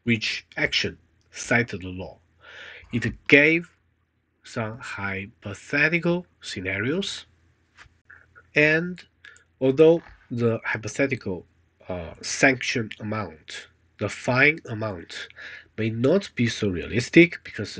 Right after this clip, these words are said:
it does not apply any model to predict that, uh, number, but the general simulation of the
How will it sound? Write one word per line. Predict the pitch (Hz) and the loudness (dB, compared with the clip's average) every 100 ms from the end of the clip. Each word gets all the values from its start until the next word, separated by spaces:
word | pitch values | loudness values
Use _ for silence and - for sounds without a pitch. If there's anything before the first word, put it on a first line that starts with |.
| - | -14
it | 110 101 | -14 -10
does | - 95 101 | -10 -10 -10
not | 101 | -12
apply | 95 - 104 92 | -12 -12 -10 -8
any | - 95 | -8 -8
model | 85 98 113 120 123 | -6 -4 0 0 0
to | - 98 101 _ _ _ _ _ | -4 -6 -10 _ _ _ _ _
predict | - 101 - 113 - - - - - _ _ _ _ | 0 2 2 0 0 -6 -6 -8 -16 _ _ _ _
that, | 95 92 - - - _ - - | -6 -6 -8 -12 -12 _ -20 -8
uh, | 98 82 - | -6 -6 -4
number, | 101 113 147 214 - - - - - _ _ _ _ - | -2 6 8 8 2 -20 -20 -20 -20 _ _ _ _ -8
but | 98 | -6
the | 98 90 87 | -6 -8 -8
general | - 170 196 202 202 208 202 - | 0 2 6 8 8 4 -2 -10
simulation | - 101 95 131 - 156 156 - | -8 -4 2 2 4 0 0 -8
of | 101 104 | -12 -12
the | - 85 | -12 -12